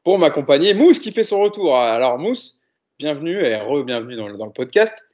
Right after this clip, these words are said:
Tu, je te dis re-bienvenue comme si t'avais manqué cinq podcasts, mais tu vois, les gens, même un podcast, les gens, ils ont dit, « C'est pas normal, euh, de, de,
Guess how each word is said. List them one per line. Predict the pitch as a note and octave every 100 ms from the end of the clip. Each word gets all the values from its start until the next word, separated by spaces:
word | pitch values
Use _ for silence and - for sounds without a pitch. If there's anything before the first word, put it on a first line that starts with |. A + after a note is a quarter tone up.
| _
Tu, | - C3 B2+ A#2
je |
te | -
dis | D3+ D3
re-bienvenue | E3+ F3 E3+ F#3+
comme | G3
si | D3
t'avais | - D3
manqué | C#3+ C#3+
cinq | D3 D3
podcasts, | - D3 A3 A3+
mais | C#3
tu | B2+
vois, | F#3
les | D#3+
gens, | D3 G#3
même | F3+ G#3+ -
un | A3+
podcast, | A#3 A#3 A3+ A3+ - A#3+ B3+ C4+ - - _ _ -
les | C#3+
gens, | G3
ils |
ont | F#3
dit, « | G#3
C'est | G3
pas | E3
normal, | E3 E3 E3+ F#3 F#3+ F3
euh, | E3
de, | D#3
de, | D3 D3